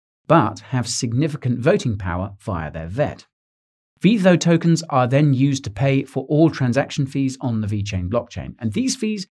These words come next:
can be delegated to third parties to facilitate enterprise use cases and work around crypto custody restrictions.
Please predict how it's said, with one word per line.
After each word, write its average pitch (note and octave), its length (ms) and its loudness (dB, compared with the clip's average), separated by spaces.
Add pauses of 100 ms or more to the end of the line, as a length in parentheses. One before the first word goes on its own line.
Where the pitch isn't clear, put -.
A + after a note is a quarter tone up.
(120)
can D#3 140 2
be D3 100 0
delegated C3+ 680 0
to A#2+ 80 -6
third C3+ 340 -2
parties C3 460 -4
to C#3+ 180 -6
facilitate C3+ 720 -2
enterprise A2+ 500 -2
use G#3 160 0
cases C3 460 -6 (300)
and D3+ 260 4
work D3 400 2
around A#2+ 420 0
crypto - 380 -6
custody G#2 560 -8
restrictions. E2+ 720 -8